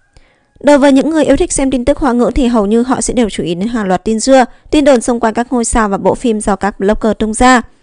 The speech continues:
Mặc dù đó đều là những tin tức chưa xác nhận, nhưng vẫn được dân mạng từ Trung sang Việt chú ý,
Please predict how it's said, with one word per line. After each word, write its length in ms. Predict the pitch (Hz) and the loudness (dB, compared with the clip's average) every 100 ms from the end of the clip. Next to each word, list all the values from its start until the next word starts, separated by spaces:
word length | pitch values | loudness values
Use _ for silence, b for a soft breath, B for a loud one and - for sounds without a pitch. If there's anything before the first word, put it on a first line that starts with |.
| b b b | b b b
Mặc 160 | 311 277 | -4 -2
dù 160 | 294 262 | 0 2
đó 120 | 226 | 2
đều 140 | 269 | 2
là 80 | 247 | 0
những 140 | 208 | -2
tin 200 | 226 240 | -4 -4
tức 140 | 226 262 | -2 -4
chưa 140 | - | -2
xác 200 | 226 262 | -4 -2
nhận, 160 | 269 262 b b b | 0 0 b b b
nhưng 200 | 330 330 | -6 -4
vẫn 140 | 294 | -2
được 140 | 285 262 | -2 -2
dân 180 | 254 240 | -2 -2
mạng 160 | 233 - | -2 -4
từ 100 | 202 | -6
Trung 200 | - 220 | -4 -6
sang 180 | 240 214 | -4 -4
Việt 180 | 202 | -6
chú 160 | - 190 | -6 -4
ý, 300 | 185 208 | 0 0